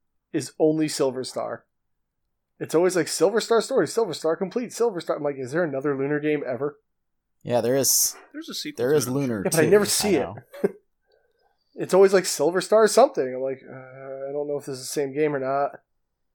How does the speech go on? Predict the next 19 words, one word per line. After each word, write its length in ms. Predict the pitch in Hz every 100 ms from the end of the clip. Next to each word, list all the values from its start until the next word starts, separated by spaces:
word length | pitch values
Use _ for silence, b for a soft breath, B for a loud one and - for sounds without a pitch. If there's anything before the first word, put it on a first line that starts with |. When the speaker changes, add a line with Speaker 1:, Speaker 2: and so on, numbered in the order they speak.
| _ _ _ _ _ _
Speaker 2:
No, 280 | 127 127 127
there, 200 | 127 -
there 160 | 127 123
is 140 | 135
a 100 | 117
Lunar 400 | 113 113 117 104
two. 520 | 92 - 113 85 71 113 b b b _ _ _ -
I 100 | 92
know 120 | 90
that 200 | 73 69
much. 360 | 62 73 - - _ _ _ _ _ _ _ _ _ _ _ _ - - _ _ 113
The 100 | 127
one 160 | 143
I'm 160 | 135 120
Speaker 1:
What's 80 | 117
Speaker 2:
playing 180 | 107
Speaker 1:
the 60 | 92
Speaker 2:
is, 140 | 131
Speaker 1:
subtitle? 340 | - 120 123